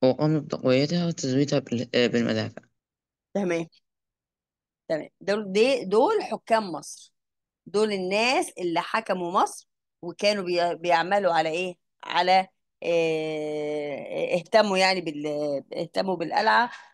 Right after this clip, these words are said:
Speaker 2: وان هم ايه، آه، يعني يحموها، مش يحموها، ده هي اللي بتحميها، ان هم يجددوها، وان هم ايه، ي-، يعني يبقى في عناية، ايه، عناية بقى، يحف-، يحافظوا عليها يعني.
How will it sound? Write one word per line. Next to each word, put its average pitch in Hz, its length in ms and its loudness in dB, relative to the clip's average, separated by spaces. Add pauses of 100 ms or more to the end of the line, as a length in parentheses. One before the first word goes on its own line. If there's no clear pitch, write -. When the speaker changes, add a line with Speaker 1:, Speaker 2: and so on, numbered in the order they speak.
Speaker 2:
وان 170 180 -6
هم 185 220 -2
ايه، 175 400 -2
آه، 151 920 -8 (400)
يعني 165 560 -6
يحموها، 202 680 -2 (360)
مش 170 200 -10
يحموها، 175 400 -6
ده 165 100 -8
هي 170 60 -4
اللي 175 120 -4
بتحميها، 165 360 -10 (560)
ان 175 100 -6
هم 185 200 0
يجددوها، 185 760 0
وان 185 180 -2
هم 190 200 -6
ايه، 185 380 -6
ي-، 160 1080 -4 (920)
يعني 208 300 2
يبقى 185 180 0
في 220 200 -4
عناية، 190 500 2
ايه، 185 200 -6 (100)
عناية 185 340 2
بقى، 151 180 -2
يحف-، - 220 -6
يحافظوا 180 500 2
عليها 156 300 -2
يعني. 127 140 -12